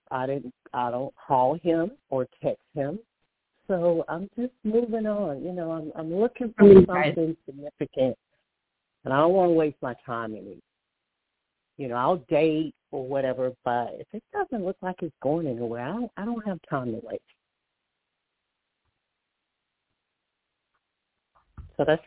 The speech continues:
Speaker 1: sort of what happened to those. <laughs> those
Speaker 2: So right now you're single?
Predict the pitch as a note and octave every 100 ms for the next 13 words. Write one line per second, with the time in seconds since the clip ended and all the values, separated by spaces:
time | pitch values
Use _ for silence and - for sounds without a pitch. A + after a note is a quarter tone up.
0 | _ F3 C#3+ B2 - C3 - B2+ B2+ B2
1 | A2+ A#2 _ _ _ _ B3 - _ _
2 | - - _ - E3 F3 E3 F#3+ F#3 F#3
3 | F#3+ G3 F#3 F3 E3+ - F3+ F3+ F3+ F3
4 | F#3+ F#3+